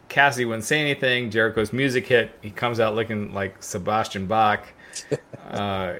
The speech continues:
Speaker 1: he gave some props to Cassidy, and then he called him the guy who puts his hands in his pockets.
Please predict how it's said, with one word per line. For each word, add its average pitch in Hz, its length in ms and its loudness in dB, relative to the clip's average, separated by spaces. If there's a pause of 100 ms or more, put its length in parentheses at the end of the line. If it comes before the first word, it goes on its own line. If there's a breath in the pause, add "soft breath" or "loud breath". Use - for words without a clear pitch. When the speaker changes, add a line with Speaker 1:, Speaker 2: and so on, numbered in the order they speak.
(100)
Speaker 1:
he 110 140 -10
gave 120 260 0
some 104 160 -6
props 131 360 4
to 107 40 -10
Cassidy, 110 800 2
and 101 180 -4
then 98 320 -6
he 110 220 -8
called 107 360 0
him 107 140 -2
the 104 80 -2
guy 98 280 0
who 95 160 -6
puts - 300 -6
his 92 160 -6
hands 110 340 -6
in 107 100 -4
his 107 120 -8
pockets. 101 500 0